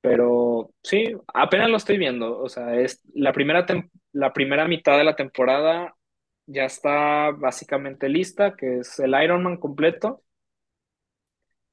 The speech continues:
Y posiblemente, aún no está cien por ciento confirmado, pero en junio posiblemente hago un medio Ironman,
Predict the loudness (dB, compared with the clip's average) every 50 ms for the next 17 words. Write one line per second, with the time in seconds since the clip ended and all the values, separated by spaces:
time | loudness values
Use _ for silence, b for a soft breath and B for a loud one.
0 | _ _ -2 -2 -2 -2 0 2 2 2 2 0 0 2 4 4 4 4 4 2
1 | 0 0 0 -2 0 -2 -2 -2 -2 -2 -2 -2 -4 -4 -6 -6 -6 -6 -6 -6
2 | -6 -4 -4 -4 -4 -2 0 2 2 4 4 2 2 2 2 2 2 0 -4 -10
3 | -14 -18 -4 2 2 4 4 4 4 2 2 2 2 0 -4 -8 _ _ _ _
4 | _ _ _ _ _ _ _ _ _ _ _ _ _ -20 -20 -20 _ _ _ -4
5 | -2 -2 0 0 0 0 0 -2 -2 -2 2 4 4 6 6 4 2 2 0 -2
6 | -4 -4 -4 -4 -2 0 0 0 0 -2 -2 -4 -6 -8 -10 -10 -14 -18 -20